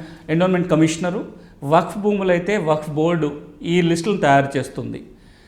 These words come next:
అదే, ఆ, సీలింగ్ మిగులు భూములైతే రెవెన్యూ అధికారులు ఆ జాబితాను తయారు చేస్తారు. ఇక చివరి కేటగిరీ ఏదైతే ఉంటుందో, కేటగిరీ ఈ, దానికి ప్రభుత్వమే ఒక నోటిఫికేషన్ ద్వారా జాబితా తయారు చేస్తుంది. ఈ జాబితాలన్నీ కూడా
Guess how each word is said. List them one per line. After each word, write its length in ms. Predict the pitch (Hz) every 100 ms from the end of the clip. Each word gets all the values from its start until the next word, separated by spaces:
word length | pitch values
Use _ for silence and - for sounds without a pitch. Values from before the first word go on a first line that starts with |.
| - -
అదే, 560 | 151 208 233 208 156 151 - - -
ఆ, 120 | 147
సీలింగ్ 380 | 151 202 214 214
మిగులు 260 | 180 185 180
భూములైతే 480 | 196 196 180 180
రెవెన్యూ 300 | 208 175 185
అధికారులు 380 | 175 160 170 180
ఆ 40 | 175
జాబితాను 540 | 147 143 156 160 147
తయారు 340 | 139 131 123
చేస్తారు. 520 | 120 - 123 - - 160
ఇక 60 | 185 185
చివరి 240 | 214 240
కేటగిరీ 460 | 233 214 214 202 190
ఏదైతే 280 | 185 180 175
ఉంటుందో, 340 | 160 160 185
కేటగిరీ 460 | 214 160 160 160 151
ఈ, 320 | 170 156 - - - - - - -
దానికి 260 | 165 208 208
ప్రభుత్వమే 480 | 170 196 214 220
ఒక 120 | 226 202
నోటిఫికేషన్ 640 | 170 180 180 190 185 170
ద్వారా 220 | 156 185
జాబితా 380 | 170 151 156 160
తయారు 360 | 151 139 127
చేస్తుంది. 420 | 127 - 113 110 - - - - -
ఈ 120 | 185
జాబితాలన్నీ 960 | 185 160 165 214 220 226 196 165 170 170
కూడా 480 | - 156 135 196